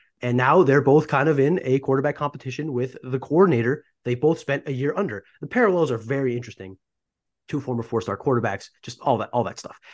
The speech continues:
Uh, th-, to answer your question, is he more accurate? Absolutely. Is every other quarterback in F B S more accurate than Gavin Wimsatt? Absolutely.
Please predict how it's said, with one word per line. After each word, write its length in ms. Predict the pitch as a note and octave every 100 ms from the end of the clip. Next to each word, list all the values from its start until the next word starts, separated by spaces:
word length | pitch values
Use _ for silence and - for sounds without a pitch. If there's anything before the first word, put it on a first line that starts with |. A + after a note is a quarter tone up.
| -
Uh, 240 | - A2+ F#3+
th-, 160 | F#3+ -
to 120 | D#3+
answer 160 | A#3 E3
your 100 | E3+
question, 320 | - - - _ _ _ _ _ _ -
is 140 | E3
he 60 | F#3+
more 160 | E3+
accurate? 380 | F3 D#3 F#3 F#3 - _ -
Absolutely. 600 | C3+ C3+ - A#2 F2+ D#2+ _ _ _ _ -
Is 180 | D3+ -
every 280 | D#3+ D#3 F3
other 180 | D#3 E3
quarterback 460 | D#3+ D#3+ D3+ D3+
in 80 | C#3
F 160 | C#3 -
B 100 | C#3
S 160 | C#3+
more 120 | D3
accurate 280 | D3 C#3+ D3+
than 80 | C3+
Gavin 220 | C#3 C3+
Wimsatt? 260 | C#3 C3 D#3 - _ _ _ -
Absolutely. 580 | C#3+ C3 - G2+ - -